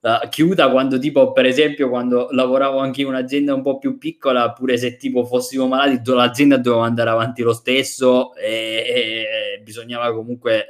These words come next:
lavorare. Ma comunque salta questa, questo streaming e ci hanno detto: "Oh ragazzi,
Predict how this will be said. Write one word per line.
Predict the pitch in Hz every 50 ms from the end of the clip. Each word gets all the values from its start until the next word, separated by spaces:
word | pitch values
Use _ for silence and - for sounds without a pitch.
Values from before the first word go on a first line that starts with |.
| 110
lavorare. | 117 117 117 113 117 120 117 107 98 95 95 92 104 131
Ma | 165 180
comunque | 175 - 151 117 107 104 104 - - 92 78 _ _ _ _ _ _ _ - - _
salta | - - - 214 208 226 220 - - 214 208 196 - - - _ _ - _ _ _ _ _ _ -
questa, | 120 143 139 139 - - 139 131 131 120 - - - _ _
questo | - 147 131 120 - 127 120
streaming | 117 - 117 107 101 98 107 117 127 160 - - - _ _ _ _ _ _ _ _ _ _ _ _ _ _ _ _ _ _ _ _ _ _ _ - - - _
e | - 208 247
ci | - 233
hanno | 208 180 156
detto: | 143 131 120 120 - - 127
"Oh | - 175 202
ragazzi, | 202 202 214 226 208 - - 190 170 165 - -